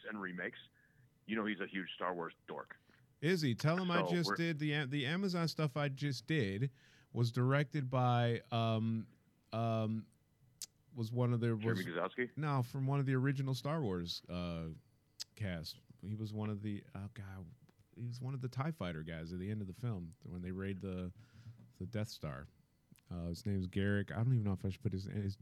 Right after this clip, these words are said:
Speaker 2: his, his name <laughs> out there like that. I'm sure he doesn't care, but, um, yeah, he was one of the original Star Wars,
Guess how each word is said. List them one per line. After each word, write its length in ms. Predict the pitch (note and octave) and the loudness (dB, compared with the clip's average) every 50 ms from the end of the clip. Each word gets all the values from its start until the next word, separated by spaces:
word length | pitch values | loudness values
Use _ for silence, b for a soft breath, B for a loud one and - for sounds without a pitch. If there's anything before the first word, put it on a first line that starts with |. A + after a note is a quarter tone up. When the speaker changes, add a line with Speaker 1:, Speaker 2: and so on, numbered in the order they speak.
| - - | -6 -4
Speaker 2:
his, 220 | G2+ F#2 G2 - - - - | -4 -4 -4 -8 -14 -8 -6
his 120 | F#2 F#2 G2+ | -6 -4 -2
name 280 | G2+ G#2 G#2+ A#2 B2 - | 0 2 4 4 4 4
<laughs> 60 | - | 4
out 120 | D3 C#3 - - - | 2 2 2 0 -2
there 140 | - C#3 B2+ - | 0 0 0 2
like 160 | A#2 A#2+ A2+ - - | 2 0 0 2 2
that. 180 | B2 A#2 A2 - B B B B | 4 4 4 2 B B B B
I'm 100 | F3 E3+ | 2 4
sure 100 | D#3+ E3 | 6 6
he 40 | C#3+ | 6
doesn't 240 | B2 A#2 F#2 F#2 E2+ | 6 4 2 0 -2
care, 280 | - A2+ A2 G#2+ G#2 G2 | 0 2 2 4 2 2
but, 200 | F#2 G2 F#2+ F2 B B B B C3 B | 2 2 0 -2 B B B B -10 B
um, 400 | - B2+ A#2+ A#2+ A#2+ A#2 A2+ A2 - | 2 6 6 8 8 6 4 2 0
yeah, 200 | - F3 F3+ D3+ | 0 2 4 6
he 160 | A#2 A#2+ B2+ C3+ | 8 8 8 8
was 160 | C3 C3 A#2+ | 6 4 4
one 140 | B2 B2 A#2 | 4 4 4
of 60 | A2+ | 4
the 60 | A2 A2 | 4 2
original 500 | G#2+ A2 A2+ A2+ A#2 A2 G#2+ G#2+ G#2 F#2+ | 2 2 2 2 2 2 2 2 0 0
Star 280 | F#2 - - A2 A2 G#2+ | -2 -2 0 2 4 4
Wars, 440 | G#2 G2 F#2 F2+ F2 D#2+ - - | 4 4 4 2 2 -2 -6 -12